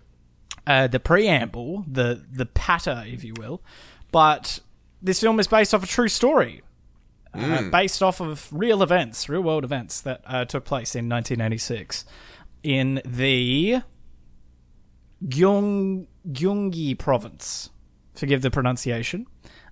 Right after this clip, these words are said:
Speaker 1: Um, but yeah, I think that that's fucking sick in and of itself. Uh, it gives much more cadence and urgency, I think, to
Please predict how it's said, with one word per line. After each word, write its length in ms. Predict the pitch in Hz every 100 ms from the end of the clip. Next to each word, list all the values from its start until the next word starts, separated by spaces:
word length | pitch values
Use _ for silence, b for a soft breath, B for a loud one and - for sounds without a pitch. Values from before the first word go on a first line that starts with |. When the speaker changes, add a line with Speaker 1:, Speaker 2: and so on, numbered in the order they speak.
| -
Speaker 1:
Um, 680 | 143 131 127 123 120 120 120 - _ _ _ _
but 260 | - 151 139
yeah, 380 | 147 277 208 113
I 120 | 151
think 220 | 190 180 143
that 120 | -
that's 580 | 156 170 113 - - - _ _ _
fucking 480 | 147 143 131 107 -
sick 420 | - - 147 120
in 140 | 143 127
and 120 | 123
of 160 | 120 110
itself. 680 | - - 170 151 - - - -
Uh, 300 | 117 127 127
it 100 | 127
gives 400 | - 143 120 - b b b b _
much 300 | 151 151 -
more 460 | 156 135 127 123 - _ -
cadence 560 | - 170 185 151 135 135
and 100 | 120
urgency, 560 | 147 135 120 135 117
I 100 | 127
think, 280 | - 117 117
to 340 | - 117 117